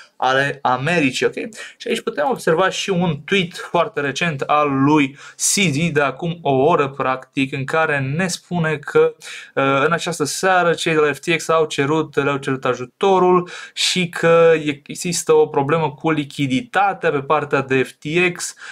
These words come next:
iar pentru a proteja utilizatorii, uh, ei practic vor cumpăra F T X-ul și vor furniza ei lichiditatea celor care vor să-și retragă criptomonedele,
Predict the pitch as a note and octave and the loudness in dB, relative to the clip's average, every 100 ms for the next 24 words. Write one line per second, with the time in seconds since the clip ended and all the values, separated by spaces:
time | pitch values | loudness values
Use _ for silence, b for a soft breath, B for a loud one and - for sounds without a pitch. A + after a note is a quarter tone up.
0 | B B D3+ D3 D3 D3 D3 D3 D3+ C3+ | B B -2 -2 0 0 2 2 2 4
1 | D#3+ D#3 C#3 C#3 C3 B2 B2+ - - G#3 | 2 0 -2 -2 -2 0 -2 -2 0 2
2 | F#3+ F#3 F#3 F3+ E3+ B B B C#3+ E3 | 4 4 2 0 -4 B B B 0 0
3 | E3 E3 D#3 - D3+ C#3 C#3 E3 D3+ D3 | 0 -2 -2 -6 -16 -4 2 2 2 -2
4 | C#3 C#3+ D3 C3+ - F#3 F3 C#3+ D3+ D3+ | 0 2 2 0 -2 -2 -2 -6 0 4
5 | D#3 D3 D3 C#3+ C3+ D3+ D3 C#3 C3+ C3 | 4 2 -4 -2 0 2 2 2 2 2
6 | B2+ - C3 B2+ - F3+ F3 E3 - F3 | -2 -8 -4 -4 0 0 2 0 0 2
7 | E3 C#3+ D3+ C#3 B2 D#3 D#3+ E3 D3 C3+ | 4 4 0 0 0 2 2 2 0 0
8 | B2+ D3+ D3+ C#3 C3+ C3 - B2 C#3 E3+ | -2 -2 -4 -4 -8 -4 -4 -2 0 2
9 | D#3+ D#3+ D#3 | 4 4 4